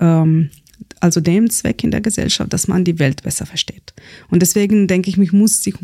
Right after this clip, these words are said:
Kunst mit diesen Ges-, Kunst mit diesen gesellschaftlichen Fragen auseinandersetzen, damit eigentlich man durch die Kunst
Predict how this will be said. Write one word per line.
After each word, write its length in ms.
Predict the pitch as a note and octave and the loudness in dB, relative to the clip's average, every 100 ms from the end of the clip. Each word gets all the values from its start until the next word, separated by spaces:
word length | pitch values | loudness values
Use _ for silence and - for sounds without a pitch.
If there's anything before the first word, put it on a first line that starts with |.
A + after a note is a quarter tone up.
| - | -6
Kunst 400 | G3 F#3+ - F#3 | 0 0 0 -2
mit 240 | F3 - | -2 -2
diesen 240 | E3+ F3 | -2 0
Ges-, 180 | E3 D#3+ - | 0 -2 -4
Kunst 380 | - F#3+ - F3+ | 2 2 2 -2
mit 140 | E3 | 0
diesen 240 | F3 E3+ | 0 0
gesellschaftlichen 680 | E3+ D#3+ D#3 E3 E3 E3 D#3+ | 0 0 -2 -2 -6 -6 -6
Fragen 320 | - C#3+ D3+ | -4 -2 0
auseinandersetzen, 960 | D3+ - D#3 D#3 D#3 - D3+ - A3 A3 - - - - | -2 -2 -2 -2 -4 -6 -6 -4 -2 -4 -12 -20 -20 -8
damit 540 | E3 E3+ F#3+ A3 - - - - - | 0 2 4 0 -6 -12 -12 -18 -4
eigentlich 440 | F#3 F#3+ - F3+ | 0 0 0 -4
man 280 | F#3 F3 E3+ | 0 2 0
durch 260 | G3 G3+ - | 0 0 0
die 120 | F3+ | -4
Kunst 580 | - F3 E3+ - - | -2 0 2 -2 -8